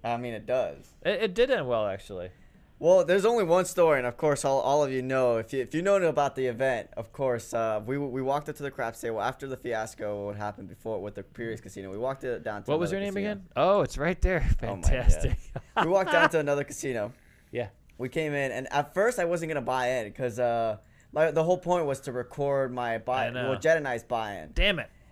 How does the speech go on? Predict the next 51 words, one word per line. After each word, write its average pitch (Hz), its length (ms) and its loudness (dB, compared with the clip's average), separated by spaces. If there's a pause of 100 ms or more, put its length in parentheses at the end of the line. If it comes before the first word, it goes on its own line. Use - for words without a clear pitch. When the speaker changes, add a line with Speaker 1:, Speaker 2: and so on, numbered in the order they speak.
(120)
Speaker 1:
And, 123 300 2
uh, 123 80 0
have 127 280 -2
that 120 260 -2
first, 135 360 0
uh, 120 260 2
you 117 100 -4
know, 104 160 -4
roll 120 320 0
experience 117 560 -4
on 104 80 -8
the 104 80 -8
craps 110 360 -6
table. 107 400 -2
Speaker 2:
That's 104 80 -6
all 98 60 -4
right. 92 160 -6
We 107 80 -8
got 101 260 -4
it. - 100 -12
We 95 80 -14
snuck - 200 -14
Speaker 1:
But 151 100 0
Speaker 2:
it - 40 -6
Speaker 1:
then 160 120 4
Speaker 2:
in. 151 60 0
Speaker 1:
I 143 40 0
actually, 147 440 -4
I, 131 180 -2
so - 160 2
I 151 100 4
asked 165 260 -2
David, 151 360 0
"Should 147 220 -2
I 131 140 0
buy 120 300 -2
in?" 101 180 -6
And 113 120 -10
he 120 60 -8
said, 120 440 -2 (220)
"Uh, 147 260 2
I'll 185 480 6
spot 131 360 0
you 127 60 -2
the 117 80 0
five 110 260 -2
hundred 107 260 -4
if 101 140 -8
you 104 100 -10
lose 104 240 -10
it." 95 240 -10